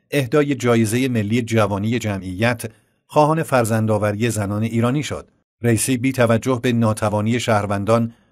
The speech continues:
به تأمین نیازهای اولیهٔ خود و خانواده‌هایشان مدعی شده است: «با امکانات کم هم می‌شود صاحب فرزند شد و این سخن که تا اتاق اضافه نداشته باشیم نمی‌توانیم فرزندان بیشتری داشته باشیم، سخن قابل دفاعی نیست.»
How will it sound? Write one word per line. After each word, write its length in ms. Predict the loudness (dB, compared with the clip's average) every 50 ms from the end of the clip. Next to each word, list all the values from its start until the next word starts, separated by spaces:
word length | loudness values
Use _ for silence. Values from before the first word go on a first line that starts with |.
| _ _
به 100 | -2 -2
تأمین 360 | 0 0 0 2 2 2 2
نیازهای 560 | 2 2 2 2 0 -2 -2 -4 -4 -2 -2
اولیهٔ 680 | -4 -2 -2 -2 -2 -2 -2 -2 -2 -2 -2 0 0 -2
خود 340 | -2 -2 -2 -2 -2 -4 -8 -12 _ _ _ _ -2
و 80 | -2 0
خانواده‌هایشان 920 | 2 2 0 2 2 0 0 -2 -2 -2 -2 -2 -2 -2 -2 -4 -4 -2
مدعی 340 | -4 -4 -4 -4 -4 -4 -2
شده 220 | -4 -4 -2 0
است: 280 | 0 0 -2 -4 -8 -12 -16 _ _ _ _ _ _ _ _ _ _ _ _ -2
«با 140 | -2 0
امکانات 500 | 0 0 -2 0 0 -2 0 0 -2 -2
کم 280 | -4 -4 -4 -4 -4 -2
هم 140 | -4 -2 -2
می‌شود 380 | -2 0 0 2 2 2 2
صاحب 320 | 2 0 0 0 0 -2 -4
فرزند 500 | -4 -4 -4 -4 -2 -4 -4 -4 -4 -6
شد 300 | -6 -6 -6 -6 -8 -12 _ _ _ _ _ _
و 60 | -6
این 180 | -4 -2 -2 -2
سخن 340 | -2 -2 -2 -2 -2 -4 -4
که 120 | -4 -6
تا 200 | -2 0 0 0 0
اتاق 340 | -2 -2 0 0 0 0 0
اضافه 320 | -2 0 0 -2 -2 -2
نداشته 400 | -2 -2 -2 -4 -4 -4 -4 -4
باشیم 440 | -4 -4 -4 -2 -2 0 0 -2 -4 -8 _ _ _ _ _
نمی‌توانیم 760 | -2 0 0 0 0 0 0 0 2 2 2 2 0 0 -2 -6 _ _ _ _
فرزندان 640 | 0 0 0 2 2 2 2 2 2 2 2 2 0
بیشتری 360 | -2 -4 -4 -4 -4 -4 -4
داشته 340 | -4 -4 -4 -4 -4 -4 -2
باشیم، 420 | 0 0 0 0 -2 -2 -4 -4 -6 -10 _ _ _ _ _ _ _
سخن 420 | 0 2 2 2 2 2 0 0
قابل 380 | 2 2 2 2 2 0 -2 -2
دفاعی 440 | -4 -6 -4 -4 -4 -2 -2 -2
نیست.» 360 | 0 0 -2 -2 -4 -6 -8